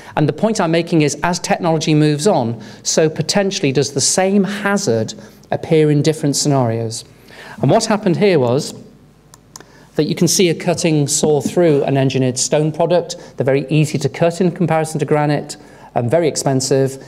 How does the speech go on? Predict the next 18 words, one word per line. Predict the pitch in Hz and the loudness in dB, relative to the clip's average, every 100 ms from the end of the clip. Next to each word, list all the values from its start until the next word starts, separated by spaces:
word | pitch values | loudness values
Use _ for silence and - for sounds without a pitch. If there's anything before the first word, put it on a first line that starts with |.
| - | -6
and | 131 | -2
they | 131 | -2
have | 120 117 | -2 -2
resins | 127 160 165 170 | 0 2 2 0
within | 165 160 165 165 | 2 2 2 2
them, | 165 165 - | 2 -2 -4
but | 147 | 0
also | 151 151 | 0 0
very | 131 147 | 0 0
high | 131 147 | 0 -2
silica | 135 - 127 - | -2 0 -2 -2
content. | - 120 107 113 117 - - - - | -4 -4 -6 -8 -10 -12 -20 -20 -4
And | - 131 | -2 0
this | 165 - | 0 0
was | 156 | 0
the | 165 151 - | 0 0 0
Israeli | 151 131 143 131 151 160 160 - | -2 -2 -2 0 0 2 0 0
experience. | 139 - 127 117 110 123 - | -4 -4 -2 -2 -4 -10 -14